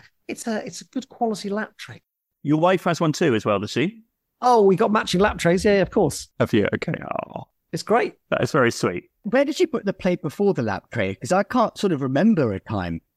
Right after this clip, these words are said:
Speaker 3: that far back.
Speaker 1: I think the lap.
Speaker 3: I didn't enjoy that,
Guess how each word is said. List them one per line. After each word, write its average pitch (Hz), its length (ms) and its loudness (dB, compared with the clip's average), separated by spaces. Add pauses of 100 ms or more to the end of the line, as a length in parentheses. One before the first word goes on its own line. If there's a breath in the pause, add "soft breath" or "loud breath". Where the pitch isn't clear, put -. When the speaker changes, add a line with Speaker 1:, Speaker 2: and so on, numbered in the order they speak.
(120)
Speaker 3:
that 98 180 -4
far 92 200 0
back. 90 280 -4 (280)
Speaker 1:
I 160 80 -4
think 220 320 -2
the 151 100 0
lap. 151 420 -2 (280)
Speaker 3:
I 151 220 2
didn't 151 380 0
enjoy 131 340 0
that, 107 280 -2